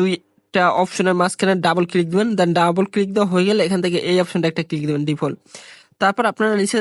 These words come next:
গেলে দেখবেন যে অসংখ্য, অসংখ্য এলএমসি এইট পয়েন্ট ফোর ক্যামেরা লেটেস্ট, লেটেস্ট কনফিক্স ফাইলগুলো এখান থেকে দেওয়া আছে। সমস্তগুলা কিন্তু লেটেস্ট ভার্সনের হান্ড্রেড পার্সেন্ট প্রিমিয়ার বলতে গেলে প্রিসেট এখান থেকে আছে, কনফিক্স ফাইলগুলো আছে। এখান থেকে আপনারা ছবি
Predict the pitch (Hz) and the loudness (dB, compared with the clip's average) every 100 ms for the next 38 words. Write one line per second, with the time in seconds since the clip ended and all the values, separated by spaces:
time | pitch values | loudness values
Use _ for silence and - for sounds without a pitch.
0 | 196 202 214 214 170 180 185 131 175 - | 0 0 0 0 -2 0 0 2 0 2
1 | 214 208 180 196 196 196 180 185 185 180 | -2 2 0 2 0 0 2 2 0 -2
2 | - 196 180 180 - 165 175 196 202 214 | 0 0 0 -4 0 0 2 0 2 0
3 | 185 180 185 214 - 196 208 - 196 190 | 0 0 0 -2 0 0 0 0 0 0
4 | 202 185 - 180 170 196 190 180 175 165 | -2 -4 -4 -2 0 0 0 0 -2 -2
5 | 160 175 180 160 - - _ - - - | 2 4 4 0 -8 -16 _ -20 -20 -20
6 | _ - 190 196 - 233 262 254 269 277 | _ -4 -2 -2 -2 -2 0 -2 0 0
7 | 190 196 247 196 190 185 214 214 240 - | 2 2 0 2 0 0 0 0 -2 -6
8 | 165 - 165 180 214 190 - 214 - 196 | -4 -2 -2 0 0 0 -2 -6 -4 -2
9 | 196 208 202 _ _ _ - 170 170 170 | 0 0 -4 _ _ _ -8 -2 -2 0
10 | 190 185 196 254 - _ _ _ 208 196 | -2 0 0 -2 -8 _ _ _ -4 -2
11 | 196 180 208 185 175 165 170 175 - - | -2 0 -2 -2 0 0 2 0 -4 -2
12 | 175 170 160 - 165 160 165 156 156 143 | -2 -2 -8 -4 -4 -2 2 2 2 -2
13 | 113 151 214 233 185 202 196 - 202 | -4 -2 -2 0 0 2 -2 0 0